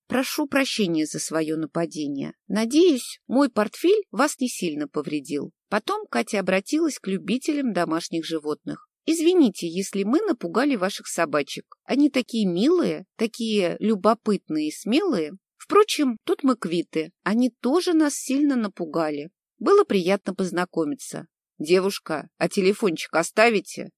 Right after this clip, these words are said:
спросил любитель-собаковод. Видимо, кого-то очень сильно впечатлили Катины булки, но я первый впечатлился. «Нет уж, никаких телефонов. Извини, друг, мы с Катей еще не доиграли.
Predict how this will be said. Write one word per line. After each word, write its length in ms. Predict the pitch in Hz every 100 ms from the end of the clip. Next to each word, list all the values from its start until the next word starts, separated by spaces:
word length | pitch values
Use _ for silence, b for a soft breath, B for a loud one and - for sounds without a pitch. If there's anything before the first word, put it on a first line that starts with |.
| _
спросил 600 | - - 175 - 262 226
любитель-собаковод. 1120 | 170 156 196 190 - - 160 - 175 147 135 - _ _ -
Видимо, 540 | 214 285 214 156 147 _
кого-то 500 | 208 220 226 254 233 _
очень 400 | 262 - 269 269
сильно 520 | - - 233 160 135
впечатлили 760 | - - - 175 - 233 330 208
Катины 500 | - 180 - 202 214
булки, 540 | 175 147 - - 147 - -
но 140 | 156
я 320 | 156 170 175 -
первый 380 | - 294 180 170
впечатлился. 840 | - 190 - 196 180 151 139 - 135 _ _ _
«Нет 360 | - 185 170 -
уж, 260 | - - -
никаких 500 | - 180 185 175 196
телефонов. 760 | - 185 180 - 156 120 101 _ -
Извини, 480 | 208 208 226 214
друг, 400 | 147 160 143 - _ -
мы 200 | 214 240
с 100 | -
Катей 480 | 165 143 - 127 -
еще 400 | 165 185 - 196
не 160 | 175
доиграли. 680 | 156 170 156 160 135 120 117